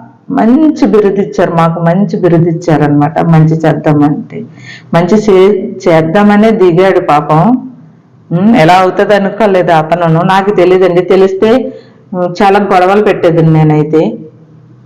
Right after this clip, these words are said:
ఇప్పుడు ఈ విషయాల గురించి మాకు గొడవలు కూడా వచ్చేసాయి.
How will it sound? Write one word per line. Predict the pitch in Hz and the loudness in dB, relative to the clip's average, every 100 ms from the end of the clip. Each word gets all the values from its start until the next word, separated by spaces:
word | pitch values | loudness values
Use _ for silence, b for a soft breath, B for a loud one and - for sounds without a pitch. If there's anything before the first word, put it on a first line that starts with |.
| _ _ _ 170 | _ _ _ -6
ఇప్పుడు | 160 190 | 0 2
ఈ | 196 | 2
విషయాల | 202 202 226 220 | 2 2 2 2
గురించి | 226 214 220 | 2 0 0
మాకు | 202 180 | 0 -2
గొడవలు | 165 170 175 180 | 0 0 0 0
కూడా | 185 180 | 0 -2
వచ్చేసాయి. | 175 170 165 151 156 202 | -2 -6 -2 0 2 -2